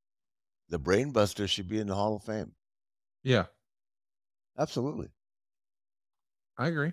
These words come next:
Speaker 1: I mean, I'm, I'm just saying, well, look at, if you look at the list of people there, I mean, and they were managed by Bobby Heenan. So
Speaker 2: Right.
Speaker 1: they were hot. And they, in the match, I remember Arn called me. He was so g-,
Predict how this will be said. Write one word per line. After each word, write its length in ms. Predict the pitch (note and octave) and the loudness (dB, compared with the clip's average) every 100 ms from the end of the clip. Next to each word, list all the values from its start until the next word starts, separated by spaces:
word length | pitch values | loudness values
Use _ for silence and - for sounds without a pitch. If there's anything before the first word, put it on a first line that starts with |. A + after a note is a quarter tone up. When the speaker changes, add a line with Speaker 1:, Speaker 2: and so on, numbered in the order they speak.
| - _ _ | -6 _ _
Speaker 1:
I 60 | A2+ | 0
mean, 120 | A#2+ | 2
I'm, 300 | A2+ G2 F2 _ | 2 -2 -12 _
I'm 140 | G2 | -6
just 180 | G#2 A2 | -6 -6
saying, 300 | G#2+ A#2+ C#3 | -6 -4 -2
well, 140 | E2+ F#2 | -2 -2
look 160 | F#2+ | -4
at, 60 | D#2+ | -6
if 120 | F2 | -4
you 80 | F2 | -4
look 180 | G#2+ G2+ | -4 -2
at 60 | |
the 60 | G2 | 0
list 240 | A2 - | 0 0
of 80 | G2+ | -4
people 300 | A#2 G#2+ G#2+ | -4 -4 -2
there, 340 | A2 C3 G2+ | 0 0 0
I 40 | F#2+ | 0
mean, 220 | F#2+ F2 - _ _ _ _ _ | -4 -8 -14 _ _ _ _ _
and 120 | F2+ G2 | -2 2
they 60 | |
were 120 | G#2+ | 4
managed 440 | G2+ A2 C3 B2 A2 | 4 4 4 0 2
by 120 | A2 | 2
Bobby 320 | G#2+ A#2+ B2+ | 4 2 2
Heenan. 360 | A#2+ C#3 E2+ - _ _ _ _ _ _ _ _ _ _ _ | -2 -2 -4 -10 _ _ _ _ _ _ _ _ _ _ _
So 180 | - F#2 | -2 0
Speaker 2:
Right. 220 | F2 D#2+ E2 | 2 -2 -6
Speaker 1:
they 140 | F2 B2+ | -2 0
were 140 | B2+ | 0
hot. 260 | G#2+ A#2 E2 | 0 -2 -2
And 100 | E2+ | -2
they, 100 | G2+ | -2
in 160 | F2 | -2
the 80 | F2 | -2
match, 440 | F2+ A2 B2+ - - _ _ _ _ _ | 0 2 0 -4 -12 _ _ _ _ _
I 40 | F2 | -2
remember 280 | A2 A2+ | 0 2
Arn 240 | G2 G2+ G#2 | 4 4 4
called 300 | A2 G#2+ A2+ | 2 2 2
me. 80 | G#2+ | 0
He 60 | |
was 180 | F2+ E2 | -2 -4
so 200 | G2 | -4
g-, 100 | A2 | -4